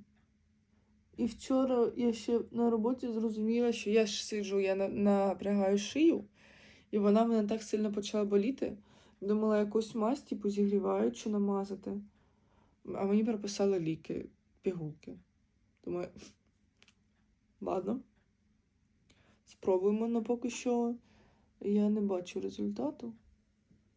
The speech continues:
Ну, подивимось, сказали, хоча б три дні, якщо не буде попускати, то сім.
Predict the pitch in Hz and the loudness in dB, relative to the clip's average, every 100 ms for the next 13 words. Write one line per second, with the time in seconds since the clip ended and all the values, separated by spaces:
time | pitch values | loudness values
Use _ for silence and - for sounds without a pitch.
0 | - _ _ _ _ _ - _ _ _ | -20 _ _ _ _ _ -20 _ _ _
1 | 220 226 208 196 202 202 - - 214 220 | -2 0 2 2 2 -2 -6 -6 0 2
2 | 220 220 214 220 - 220 208 226 262 294 | 2 0 0 -2 2 2 2 0 2 2
3 | 233 202 185 185 - 202 202 202 202 202 | 2 4 4 0 0 2 2 2 0 -2
4 | 202 - 240 240 202 202 - 196 175 | -4 -2 0 0 -2 -4 -4 -6 -6